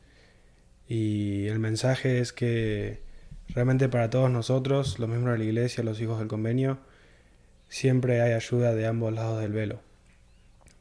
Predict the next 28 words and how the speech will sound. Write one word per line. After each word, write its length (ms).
Y 720
si 180
nuestros 320
ojos 240
pudieran 340
ser 160
abiertos 560
en 80
esos 160
momentos 400
de 40
desesperación, 880
podríamos 540
ver 320
que 140
Dios 220
manda 640
a 520
caballos 520
y 80
carros 280
de 80
fuego 440
a 60
una 180
velocidad 360
imprudente 600
para, 460